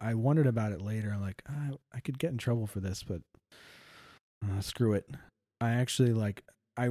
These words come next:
I realized I'm not gonna arrest this guy. Uh, there's nothing to arrest him for. Uh,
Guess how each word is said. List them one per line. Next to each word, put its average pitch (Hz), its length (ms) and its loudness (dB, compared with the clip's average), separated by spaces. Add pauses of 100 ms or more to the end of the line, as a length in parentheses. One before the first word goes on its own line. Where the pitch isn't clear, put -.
(100)
I 117 80 0
realized 123 720 6 (440)
I'm 123 60 4
not 160 120 6
gonna 117 160 4
arrest 92 300 -2
this 90 140 -6
guy. 92 340 -8 (520)
Uh, 92 160 -4
there's 104 200 -4
nothing 113 180 0
to 117 80 -2
arrest 95 260 -4
him 110 140 -12
for. 104 400 0 (1000)
Uh, 101 260 0